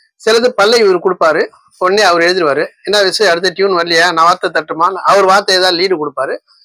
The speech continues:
அந்த வார்த்தை மேல இவர் travel பண்ணுவாரு, tune போட்டுருவாரு. அல்லது என்ன வார்த்தை, அடுத்த வார்த்தை என்ன, இதெல்லாம் "ஏ, tune கொடு." இப்படி ரெண்டு பேரும்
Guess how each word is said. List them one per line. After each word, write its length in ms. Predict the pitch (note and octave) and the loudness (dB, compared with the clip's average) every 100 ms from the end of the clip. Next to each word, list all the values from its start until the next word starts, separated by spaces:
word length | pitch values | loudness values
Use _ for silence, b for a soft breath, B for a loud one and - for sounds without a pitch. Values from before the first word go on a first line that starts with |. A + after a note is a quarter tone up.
| b | b
அந்த 240 | A3 B3+ | 0 2
வார்த்தை 280 | C4 C4 A#3 | 2 2 2
மேல 140 | A#3 | 2
இவர் 160 | G#3 F3+ | 2 0
travel 320 | F#3 G3 F3 | 2 2 2
பண்ணுவாரு, 320 | D3+ C#3+ C#3 C3+ | -2 -2 -4 -2
tune 240 | F3 D#3 | -4 -4
போட்டுருவாரு. 380 | C3 B2 A#2 - b b b b b | -10 -12 -16 -20 b b b b b
அல்லது 300 | F3+ A3+ B3 | 0 2 4
என்ன 160 | A3 A3 | 4 4
வார்த்தை, 320 | G#3+ G#3+ G#3 | 4 2 0
அடுத்த 200 | F#3+ G#3+ | 0 2
வார்த்தை 260 | G#3 G3+ G3 | 2 2 2
என்ன, 140 | G#3 | 2
இதெல்லாம் 280 | G3 F3+ D#3+ | 2 0 0
"ஏ, 180 | G3+ A#3 | 0 0
tune 240 | A#3+ A#3+ | 0 0
கொடு." 160 | F#3+ D#3 - _ _ _ | 2 0 -4 _ _ _
இப்படி 320 | - A3+ D#4+ A#3+ | -6 -4 0 0
ரெண்டு 200 | A3+ A3+ | 2 2
பேரும் 360 | B3+ G3 D#3+ | 2 2 0